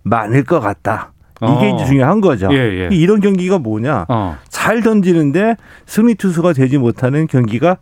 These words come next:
Speaker 1: 많이 있을 것 같다는 겁니다.
Speaker 2: 어.
Speaker 1: 그러니까 뭐 투수의 운명이죠.
Speaker 2: 예.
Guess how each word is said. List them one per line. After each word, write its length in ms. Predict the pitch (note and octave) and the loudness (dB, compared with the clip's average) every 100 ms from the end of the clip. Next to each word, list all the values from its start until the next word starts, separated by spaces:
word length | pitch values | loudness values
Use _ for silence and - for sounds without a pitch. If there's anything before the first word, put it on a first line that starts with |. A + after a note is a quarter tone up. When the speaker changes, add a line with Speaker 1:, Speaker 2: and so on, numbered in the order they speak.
| _ - | _ -4
Speaker 1:
많이 220 | A2 D3 | 0 0
있을 180 | - D#3+ | -2 -4
것 100 | D3 | -2
같다는 220 | B2+ B2 | -2 -2
겁니다. 400 | G#2+ G2 F2+ F#2+ A#2+ | -4 -6 -6 -6 -4
Speaker 2:
어. 200 | A2 G2 | -2 0
Speaker 1:
그러니까 260 | F3 F2 D#2+ - - - | -2 -4 -10 -20 -20 -16
뭐 100 | A#2+ | -14
투수의 360 | - A#3 G#3+ C4 | -8 -6 0 0
운명이죠. 760 | C#3 E3 G#3+ A3 B2 D3 B2 - | 2 0 0 0 0 0 -2 -2
Speaker 2:
예. 200 | A2+ F#2 | -4 -4